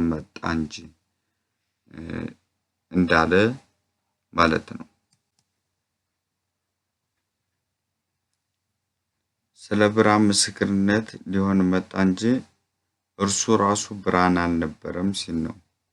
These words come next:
ወለሊሁሰ የኮነ ብርሃነ፣ ዮሐንስ መጥምቅ በባህሪው ብርሃን አልነበረም። ዮሐንስ አምስት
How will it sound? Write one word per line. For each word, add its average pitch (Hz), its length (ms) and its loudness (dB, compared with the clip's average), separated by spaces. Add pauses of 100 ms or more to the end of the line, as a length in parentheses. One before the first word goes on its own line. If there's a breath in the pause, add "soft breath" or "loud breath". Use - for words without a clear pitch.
ወለሊሁሰ 87 640 0 (100)
የኮነ 87 480 -4
ብርሃነ፣ 82 420 -8 (200)
ዮሐንስ 104 480 2 (140)
መጥምቅ 98 500 2 (160)
በባህሪው 95 600 4
ብርሃን 98 400 4
አልነበረም። 85 680 -4 (1040)
ዮሐንስ 95 520 6 (380)
አምስት 92 540 0